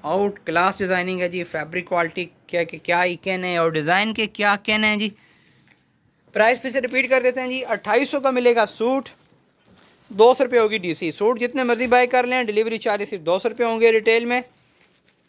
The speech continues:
होलसेल वाले कस्टमर पर्सनल में रब्ता कर लें, उनको होलसेल रेट और डिलीवरी चार्जेस वगैरह आप बता दिए जाएंगे।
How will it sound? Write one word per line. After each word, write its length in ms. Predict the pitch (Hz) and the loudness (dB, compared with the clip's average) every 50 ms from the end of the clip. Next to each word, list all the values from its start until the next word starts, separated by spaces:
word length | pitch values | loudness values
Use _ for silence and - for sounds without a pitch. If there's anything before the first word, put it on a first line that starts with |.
| _ _ _ | _ _ _
होलसेल 340 | 196 233 254 247 - 277 262 | 4 4 4 6 6 4 4
वाले 160 | 269 269 262 254 | 4 4 2 2
कस्टमर 400 | 262 254 247 247 247 254 262 233 - - | 0 -2 -2 -2 -4 -4 -4 -4 -4 -4
पर्सनल 340 | 247 233 - - 247 247 254 | -4 -4 -4 -4 -4 -2 0
में 100 | 254 254 | 2 2
रब्ता 280 | 240 226 240 - 247 240 | 2 2 2 2 0 2
कर 160 | 247 240 240 | 2 0 0
लें, 300 | 240 240 247 247 247 247 | 2 2 2 0 0 -2
उनको 680 | 247 233 220 220 202 190 233 220 220 220 220 220 220 220 220 - - _ _ _ _ _ _ _ _ - - - | -4 -8 -10 -10 -8 -6 -2 0 0 2 2 2 2 0 -2 -4 -12 _ _ _ _ _ _ _ _ -20 -12 -2
होलसेल 340 | 190 190 202 196 233 220 208 | 2 2 2 4 4 4 4
रेट 240 | 196 202 208 208 202 | 4 4 2 2 0
और 60 | 208 190 | -2 -4
डिलीवरी 280 | 180 185 190 196 208 196 | -2 -4 -4 -4 -4 -4
चार्जेस 280 | - 202 185 185 185 | -2 -2 -2 -2 -2
वगैरह 200 | 180 185 180 185 | -2 0 2 2
आप 80 | 185 180 | 2 2
बता 240 | 160 151 - 143 135 | 0 -2 0 0 -2
दिए 160 | 131 131 131 120 | -2 -2 -6 -6
जाएंगे। 360 | 117 110 107 104 107 101 | -6 -8 -10 -10 -12 -14